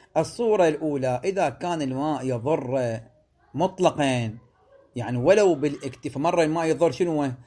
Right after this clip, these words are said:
فقط العين، ومرة يضر العين وما حول العين، فهذا يسموه مطلقًا. يعني ما، مرة شنو؟ آه، يقول واحد: "أنا أكتفي فقط في حول العين ما يضرني"، نقول: "هذا مو مطلقًا".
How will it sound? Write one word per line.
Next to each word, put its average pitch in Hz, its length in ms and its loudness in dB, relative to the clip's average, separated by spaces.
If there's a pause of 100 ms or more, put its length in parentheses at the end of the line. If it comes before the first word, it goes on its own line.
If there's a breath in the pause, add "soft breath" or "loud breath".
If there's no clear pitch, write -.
(140)
فقط 202 340 4
العين، 123 400 2 (100)
ومرة 180 400 0
يضر 185 440 2
العين 226 340 2
وما 233 200 4
حول 240 300 6
العين، 117 400 0 (600)
فهذا 185 160 6
يسموه 208 320 0
مطلقًا. 120 500 -2 (580)
يعني 156 240 0
ما، 180 420 0 (260 soft breath)
مرة 220 340 4
شنو؟ 196 440 0 (340 loud breath)
آه، 151 840 2 (540 soft breath)
يقول 147 340 4
واحد: 190 360 4
"أنا 175 240 0
أكتفي 185 300 2
فقط 214 240 0
في 156 140 -6
حول 196 200 4
العين 208 280 2
ما 202 60 4
يضرني"، 117 420 0 (220)
نقول: 180 200 4
"هذا 196 120 8
مو 220 100 4
مطلقًا". 123 440 -2